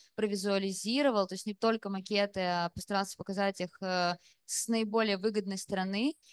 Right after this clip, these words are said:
и только вот за это хочется уже сказать, э, большое спасибо. Если говорить про улучшение, я соглашусь с коллегами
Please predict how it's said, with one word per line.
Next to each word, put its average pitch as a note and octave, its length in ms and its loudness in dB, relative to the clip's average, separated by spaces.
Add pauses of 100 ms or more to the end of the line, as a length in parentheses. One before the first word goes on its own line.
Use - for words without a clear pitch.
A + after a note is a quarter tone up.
(140)
и G3+ 260 4
только G#3 560 2
вот F#3 160 -12
за G3+ 180 2
это A3+ 320 2
хочется G3+ 480 -6
уже F#3+ 180 -6
сказать, F#3+ 500 -6
э, G3 200 2
большое G#3 380 -2
спасибо. G3 540 -4 (440)
Если B3+ 220 0
говорить A#3 220 0
про A3+ 160 4
улучшение, B3+ 840 2
я A#3 280 4 (240)
соглашусь A#3+ 500 0
с - 40 -8
коллегами G#3 560 -2